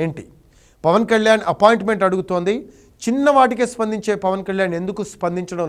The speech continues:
లేదని ప్రశ్నిస్తోంది. జనసేన వీరాభిమాని హత్యకు గురైతే స్పందించరా అని అడుగుతోంది. మీరు, మీరు రాజకీయంగా ఏమైనా చేసుకోండి, మధ్యలో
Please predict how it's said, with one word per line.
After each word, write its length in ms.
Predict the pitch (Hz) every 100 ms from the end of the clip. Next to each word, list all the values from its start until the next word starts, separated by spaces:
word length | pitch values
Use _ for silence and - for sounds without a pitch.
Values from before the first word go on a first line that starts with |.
| 143
లేదని 300 | 160 156 156 147
ప్రశ్నిస్తోంది. 680 | 135 156 139 139 113 104 - _ _ _ _ _ 123
జనసేన 360 | 160 196 214 214 185
వీరాభిమాని 560 | 214 208 220 214 214 190
హత్యకు 340 | 180 214 196 180
గురైతే 340 | 165 202 196 202 196
స్పందించరా 560 | - 165 180 196 214 233 240 - _ _ 180
అని 120 | 202
అడుగుతోంది. 520 | 175 196 - 185 175 180 196 - _ _ _ _ 139
మీరు, 260 | 185 247 262 262 214
మీరు 240 | 214 233 233 175
రాజకీయంగా 500 | 185 185 208 202 196 175
ఏమైనా 240 | 170 175 156
చేసుకోండి, 500 | 151 151 - 117 - - _ _ _ -
మధ్యలో 300 | 147 190 233